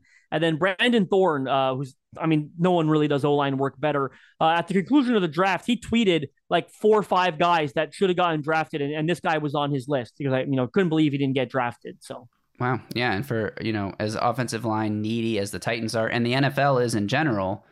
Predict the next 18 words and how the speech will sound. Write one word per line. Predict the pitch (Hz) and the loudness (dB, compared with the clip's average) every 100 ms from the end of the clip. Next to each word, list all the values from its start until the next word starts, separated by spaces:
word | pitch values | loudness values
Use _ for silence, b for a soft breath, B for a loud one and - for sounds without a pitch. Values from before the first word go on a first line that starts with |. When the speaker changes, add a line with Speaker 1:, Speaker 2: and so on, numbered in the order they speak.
| b b - | b b -6
Speaker 2:
that's | 113 147 | -2 0
Speaker 1:
Yep. | 117 | 0
Speaker 2:
where | 113 113 110 - | 0 0 -2 -4
you, | 110 110 | -4 -4
you | 107 | -4
see | 107 113 | -4 -4
the | |
path | 101 110 107 | -2 -2 -2
to | 117 | -6
potentially | 90 - 135 113 107 | -6 -6 -4 -2 -2
making | 107 110 | -2 -2
this | 107 98 | -4 -4
roster. | 110 117 - 98 | -2 -2 -2 -2
I | 76 | 0
don't | 127 123 | 0 0
know | 127 | -2
if | 117 | -2
it's | 110 - - | -4 -4 -8